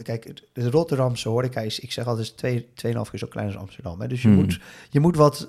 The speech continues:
Speaker 1: je moet wat beter weten waar je heen moet. Nou, daar hebben we gelukkig dan, eh,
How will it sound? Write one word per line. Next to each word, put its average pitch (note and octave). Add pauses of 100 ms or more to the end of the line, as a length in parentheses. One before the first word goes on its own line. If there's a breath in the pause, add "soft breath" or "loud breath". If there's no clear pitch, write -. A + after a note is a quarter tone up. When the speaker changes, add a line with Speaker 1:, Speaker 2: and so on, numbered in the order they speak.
Speaker 1:
je C#3+
moet D#3+
wat C#3+
beter D3
weten B2+
waar A2+
je A2
heen B2
moet. E3 (320 loud breath)
Nou, G#2+
daar F#2+
hebben G2
we -
gelukkig G#2+
dan, G#2
eh, G#2+